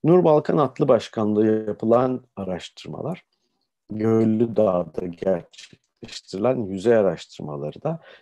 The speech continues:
iki yüzden fazla, e, alt ve orta paleolitik buluntu yerinin bulunmasını,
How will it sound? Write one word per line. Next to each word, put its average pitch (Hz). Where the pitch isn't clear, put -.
iki -
yüzden 104
fazla, 92
e, 95
alt 123
ve 120
orta -
paleolitik 87
buluntu 95
yerinin 95
bulunmasını, 117